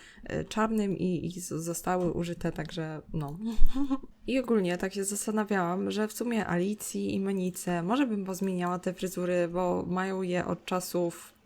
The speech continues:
em, bycia studentkami chyba, więc w sumie przydałoby się może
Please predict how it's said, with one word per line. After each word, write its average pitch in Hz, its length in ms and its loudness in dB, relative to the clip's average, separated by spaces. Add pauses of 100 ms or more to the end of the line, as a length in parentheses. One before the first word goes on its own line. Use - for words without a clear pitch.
em, 160 840 -4
bycia 170 440 -4
studentkami 170 840 -4
chyba, 240 380 -2
więc 202 380 -6
w - 40 -12
sumie 190 340 -4 (140)
przydałoby 185 520 0
się 202 200 -2
może 196 360 -4